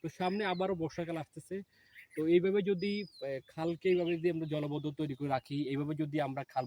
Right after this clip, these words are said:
বন্ধ করে রাখি, এইভাবে যদি, এইভাবে যদি মন-, আমাদের কোনোভাবে যদি, যদি এদিকে মনোযোগ না দিই, তাহলে নোয়াখালীবাসী আবারও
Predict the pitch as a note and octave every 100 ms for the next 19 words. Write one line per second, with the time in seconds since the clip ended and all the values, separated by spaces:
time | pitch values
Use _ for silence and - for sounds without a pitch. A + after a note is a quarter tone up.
0 | B2 C3+ C#3 C#3+ C#3+ - - C#3 - -
1 | - _ _ - C#3 D3+ D#3+ D3+ E3 D#3+
2 | C#3+ D3+ E3+ E3 E3 D3+ D3+ C3+ C#3 D3+
3 | - E3 F3 E3+ E3 E3 D#3 D3 D3 D3+
4 | C#3+ D3+ D#3+ D3+ C#3+ C#3 C3+ B2+ A#2 G2+
5 | _ - - D#3+ D3 D3+ D#3 F3+ F3 D#3+
6 | F3 C3+ C#3+ D3+ D#3